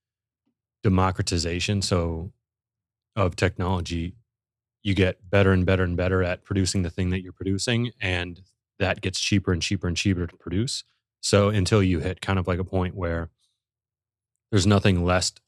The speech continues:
left to kinda consume. And so if you're, if you've got a machine, and that machine,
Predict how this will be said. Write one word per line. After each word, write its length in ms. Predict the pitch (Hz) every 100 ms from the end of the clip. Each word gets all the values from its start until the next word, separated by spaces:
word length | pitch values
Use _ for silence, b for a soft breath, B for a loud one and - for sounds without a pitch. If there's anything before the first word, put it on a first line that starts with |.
| -
left 540 | 101 92 92 - - -
to 640 | - 95 90 85 82 85 -
kinda 220 | - 87
consume. 540 | 82 85 - 92 95
And 100 | 92
so 540 | - 90 87 85 87 90 _ _ _ _ _
if 140 | -
you're, 460 | 98 92 90 90 90 -
if 100 | 90
you've 160 | 98 98
got 360 | 98 92 98 _ _ _ -
a 60 |
machine, 640 | 92 - 117 110 95 90 95 -
and 140 | 95
that 100 | 98
machine, 560 | 90 - 95 90 90